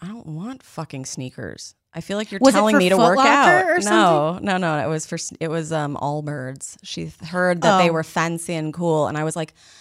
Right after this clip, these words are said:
Speaker 1: same thing. Like, don't fucking waste your money on that. One, I don't need fancy sneakers.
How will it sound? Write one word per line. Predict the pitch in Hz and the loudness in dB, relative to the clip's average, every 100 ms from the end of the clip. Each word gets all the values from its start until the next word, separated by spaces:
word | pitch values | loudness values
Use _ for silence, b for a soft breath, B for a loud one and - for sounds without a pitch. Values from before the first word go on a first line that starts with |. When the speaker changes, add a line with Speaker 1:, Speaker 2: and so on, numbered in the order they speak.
| b b - | b b -12
Speaker 1:
same | 185 240 233 | -6 -4 -2
thing. | 240 202 | -2 -2
Like, | 175 - | -4 -4
don't | 214 294 | -4 -4
fucking | _ - 233 233 | _ -4 -2 0
waste | 185 214 - | 0 -2 -4
your | 190 | -2
money | 170 196 | -2 -2
on | 139 110 | -2 -2
that. | 107 65 - | -2 -2 -6
One, | 156 185 233 277 - _ _ - | 0 2 0 -2 -12 _ _ 0
I | 180 | 2
don't | 185 | 2
need | 170 160 | 0 -2
fancy | 156 147 143 | -4 -6 -6
sneakers. | - 143 - 69 | -8 -8 -8 -12